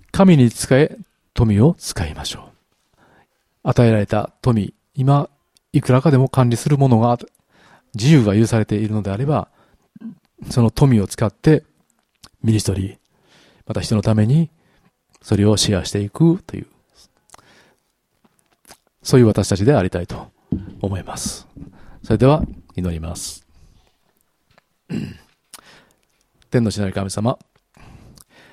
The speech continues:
あなたは最初に一方的な、本当に無条件の愛を私たちに示してくださって、イエス・キリストを与えてくださったことを感謝します。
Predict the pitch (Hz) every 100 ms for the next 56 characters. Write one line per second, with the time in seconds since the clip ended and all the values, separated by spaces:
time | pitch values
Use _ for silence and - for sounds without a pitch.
0 | _ - 113 110 117 - - - - -
1 | - - - - - - 127 127 147 160
2 | - _ _ 147 - 156 147 139 135 104
3 | 208 - _ _ _ _ _ - 135 127
4 | 123 131 104 131 180 120 95 82 - -
5 | 107 98 87 82 - - 101 95 110 107
6 | 160 143 143 131 101 - - - _ -
7 | 113 - 113 - 127 131 196 _ - -
8 | - _ _ - _ 110 110 104 101 101
9 | - 107 147 123 92 87 92 - 117 -
10 | -